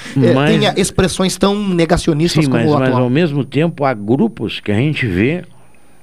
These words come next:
Speaker 2: que tem um pensamento
Speaker 1: É.
Speaker 2: obtuso, né?
Speaker 1: É,
Speaker 2: E
Speaker 1: sim.
Speaker 2: concreto ali, né,
Speaker 1: Sim,
Speaker 2: na
Speaker 1: mas eu, eu espero que isso não seja a maioria, né? Eu espero que esse não seja o pensamento dominante no país, né?
Speaker 2: Hum.
Speaker 1: Porque nós nunca vamos estar, obviamente, livres de pensamentos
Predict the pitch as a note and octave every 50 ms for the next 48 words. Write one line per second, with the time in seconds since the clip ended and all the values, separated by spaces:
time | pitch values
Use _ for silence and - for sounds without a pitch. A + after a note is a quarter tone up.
0 | - - - - A#2 - - D3 F3 F#3 F3+ D#3+ - E3 F3 D#3+ - - C3 A2
1 | G#2 A#2 D3 F3+ F3+ F3 G#3 G#3 - A3 - - - - - - - - D3+ C3
2 | A#2+ A#2+ - C3+ D3 D3+ C#3+ - - F3 D3 - - - - - - G2 G2+ A#2+
3 | F3 - - F#3 D#3 C3 - - A#2 C3 D3 - - D#3 F3 G3+ A3+ E3+ C#3 D3
4 | D#3+ E3+ D#3 - - G2+ F#2 G#2+ A#2 A2 G2+ G2+ G#2 G2 - F3 - F2+ - -
5 | - - - - F3 G3 G#3 - - - - - - F3+ A3 A#3 A3 A3+ - F#3
6 | A3+ B3 A3+ - - - E3+ G3 G#3 G3+ G3 - - G3+ - - A3+ G#3+ F3 -
7 | - G3 F#3 F#3 E3+ F3 F#3+ F#3 D#3+ C#3+ D3 C#3+ C#3+ C3 - - - - - C#3
8 | B2+ D3 C#3+ - - F#3 - - - D#3 - - F3 D#3+ - - F3+ F3 F3 E3+
9 | E3 - E3+ E3+ E3 - D#3+ D3 D#3 E3+ F3 F3 D3+ D#3+ D#3+ D#3+ D3 D3 D3+ E3+
10 | D#3 - D3 C#3 C3 - C3 A#2 G2+ G2 - - - - - - - C3+ D#3 G3+
11 | G#3 G3+ G#3 - - - - - - - A2+ G#2 G2 - C4+ G3 G3+ F#3 F3+ G#3
12 | G#3+ A#3+ F3 F3+ F#3 F#3 D3+ D3 D3 - - D#3+ E3 E3 D3 C#3 C#3 C#3 C3+ C#3
13 | D3 F3 F3 - C#3+ C3+ D#3+ G#3 G3+ F#3+ - C#3+ C#3+ D#3 D3 - D#3+ E3 - -
14 | D3+ C#3 C#3 D3 D#3+ F3 - G3+ F#3+ F3+ E3+ - - - - -